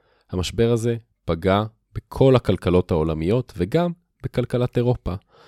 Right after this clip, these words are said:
והוא נחשב לאחד הזרזים המרכזיים לפרוץ מלחמת העולם השנייה, וגם לעליית הנאציזם. בעצם רפובליקת ויימאר קרסה לתוך עצמה,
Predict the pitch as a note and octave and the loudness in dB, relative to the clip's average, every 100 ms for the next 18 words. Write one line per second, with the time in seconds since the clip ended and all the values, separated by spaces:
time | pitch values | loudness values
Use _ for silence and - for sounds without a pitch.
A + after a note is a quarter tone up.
0 | _ - C3 B2 - A#2 G#2+ G#2+ G#2 G2 | _ -2 0 2 0 0 0 0 -2 0
1 | F2+ F2 F#2 A2+ A2 F2+ - E2+ D2+ F#2 | 0 0 2 2 2 0 -2 -4 -2 -2
2 | A2+ G2 - G#2 - E2+ - F2+ F2+ F2+ | -2 -4 -2 -2 -2 -8 -6 -6 -4 -4
3 | E2+ F2 F2+ - E2+ C3+ D3 _ _ _ | -4 -4 -8 -6 -6 -4 -8 _ _ _
4 | _ _ _ - G2 F#2+ B2 B2+ A2+ F2 | _ _ _ -8 -2 2 4 4 4 4
5 | E2+ - E2+ E2 - G2 D#2+ - F2+ - | 2 2 0 0 0 0 0 -6 -8 -6
6 | E2 F2 F#2+ F2+ F2 - A2 G#2+ - F2+ | -4 -2 -2 -2 -4 -2 0 0 -2 -4
7 | F#2 G2 G#2 G#2+ G2+ F#2+ - E2 - G#2 | -2 0 2 2 0 -2 -8 -6 -4 -2
8 | F#2+ F2+ - - - A#2 | -2 -4 -4 -10 -6 -4